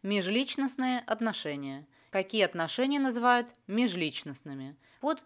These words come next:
межличностными отношениями понимают особенную связь человека с окружающими людьми. Эта особенность связана с тем, что человек наделён чувством и разумом,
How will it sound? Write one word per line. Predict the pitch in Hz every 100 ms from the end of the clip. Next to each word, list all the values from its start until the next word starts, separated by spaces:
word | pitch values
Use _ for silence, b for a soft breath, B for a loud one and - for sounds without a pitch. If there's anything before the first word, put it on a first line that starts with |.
| -
межличностными | 202 226 190 202 - 170 156 160 151
отношениями | 143 156 160 156 240 233 226 220 220 B B
понимают | - 233 254 277 269
особенную | - 269 - 208 170 165 160
связь | - 185 175
человека | - 165 156 170 247 254 240 240
с |
окружающими | 196 165 151 151 147 - 185 185
людьми. | 190 156 139 127 b b b
Эта | 277 269 214
особенность | 202 226 220 208 202 - - b
связана | - 196 196 165 175
с | 165
тем, | - 214 202
что | -
человек | 180 190 185 202 202
наделён | 196 180 180 170
чувством | - 226 226 214 214 -
и | 240
разумом, | 233 185 151 143 135